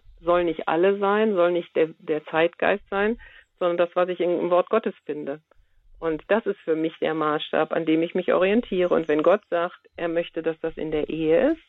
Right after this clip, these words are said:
dann ist das erstmal der Maßstab. Dann kann ich mir überlegen, warum, wieso, weshalb denkt Gott das. Das habe ich auch intensiv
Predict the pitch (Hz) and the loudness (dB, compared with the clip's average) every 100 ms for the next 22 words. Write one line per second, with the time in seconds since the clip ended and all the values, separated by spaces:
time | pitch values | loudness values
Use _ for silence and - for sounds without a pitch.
0 | _ _ 175 156 - 185 - 139 160 - | _ _ -4 -2 0 -4 -2 -2 0 0
1 | 202 226 214 170 175 - 151 151 - - | 2 2 2 0 0 -4 -2 -2 -4 -20
2 | - _ - 175 202 202 196 185 170 170 | -20 _ -6 -2 0 0 0 0 2 2
3 | 170 160 156 160 202 190 170 165 156 160 | 0 0 0 2 0 -2 0 0 0 0
4 | 208 202 - 180 175 170 170 170 170 - | 0 0 -2 -8 -4 -4 0 0 0 -4
5 | 165 - 160 - 160 - 214 226 202 180 | -12 -10 -10 -6 -6 -2 0 2 2 0
6 | 190 | -4